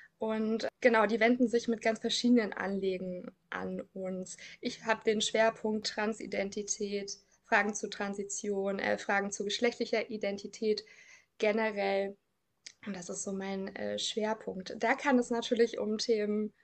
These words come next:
rund um Coming Out gehen. Da kann es darum gehen, wie finde ich mich selber, stelle ich grad etwas in Frage oder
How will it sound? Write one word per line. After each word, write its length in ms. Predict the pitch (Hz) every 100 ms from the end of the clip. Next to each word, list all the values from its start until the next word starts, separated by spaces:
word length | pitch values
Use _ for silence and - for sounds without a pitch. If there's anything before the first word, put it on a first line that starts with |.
| _ -
rund 200 | 220 240
um 100 | 240
Coming 340 | - 233 240
Out 360 | - 233 269 -
gehen. 420 | 240 226 226 240 - -
Da 100 | -
kann 260 | 220 233 220
es 180 | 214 -
darum 300 | 208 214 208
gehen, 320 | 208 208 208
wie 120 | 233
finde 240 | - 233
ich 100 | 214
mich 220 | 220 208 -
selber, 680 | 220 240 226 214 214 214 233
stelle 260 | - 214
ich 160 | 220 -
grad 260 | 214 214 -
etwas 300 | - 208 202
in 140 | 220 208
Frage 480 | - 214 208 208 -
oder 260 | 196 202